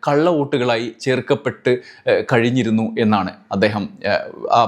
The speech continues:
പ്രസ് മീറ്റിൽ വെളിപ്പെടുത്തിയത്. ഹരിയാനയിലെ വോട്ട് കൊള്ളയ്ക്കുള്ള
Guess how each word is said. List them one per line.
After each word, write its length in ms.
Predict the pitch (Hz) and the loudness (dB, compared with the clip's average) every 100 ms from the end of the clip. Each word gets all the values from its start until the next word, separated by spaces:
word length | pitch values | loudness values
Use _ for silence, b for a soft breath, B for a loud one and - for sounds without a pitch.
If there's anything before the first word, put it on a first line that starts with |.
| - - | -2 -8
പ്രസ് 220 | 110 - | -6 -2
മീറ്റിൽ 240 | 120 - 104 | -2 0 0
വെളിപ്പെടുത്തിയത്. 520 | 101 101 98 101 92 - b b | 0 0 -2 0 -4 -6 b b
ഹരിയാനയിലെ 500 | 131 143 143 131 123 117 | 2 2 0 0 0 2
വോട്ട് 240 | 135 131 143 | 0 0 0
കൊള്ളയ്ക്കുള്ള 460 | 127 120 110 120 | 2 0 -2 0